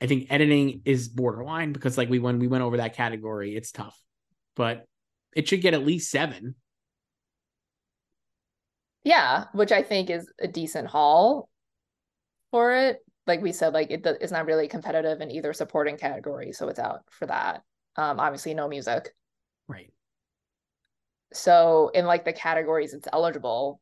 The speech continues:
Speaker 2: like, that's great. I mean, obviously it's eligible in supporting, but no. So,
Speaker 1: Right.
Speaker 2: but, um, yeah, I think for,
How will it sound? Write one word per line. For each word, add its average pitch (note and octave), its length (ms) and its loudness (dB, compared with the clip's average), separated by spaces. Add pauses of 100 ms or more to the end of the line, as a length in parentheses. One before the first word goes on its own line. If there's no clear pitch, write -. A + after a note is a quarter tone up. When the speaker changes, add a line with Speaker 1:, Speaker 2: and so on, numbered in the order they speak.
(120)
Speaker 2:
like, D3 220 -10 (180)
that's D3+ 240 0
great. - 140 -6
I - 40 -6
mean, E3+ 120 -6
obviously C#3 300 -2
it's C3+ 100 -6
eligible B2 360 -4
in A2 140 -8
supporting, - 480 -10
but - 200 -6 (240)
no. - 260 -10 (320)
So, - 220 -10
Speaker 1:
Right. - 120 -12 (600)
Speaker 2:
but, - 460 4
um, D#3 500 -2 (1200)
yeah, G3 240 6
I F#3 140 4
think G#3+ 340 2
for, E3 300 2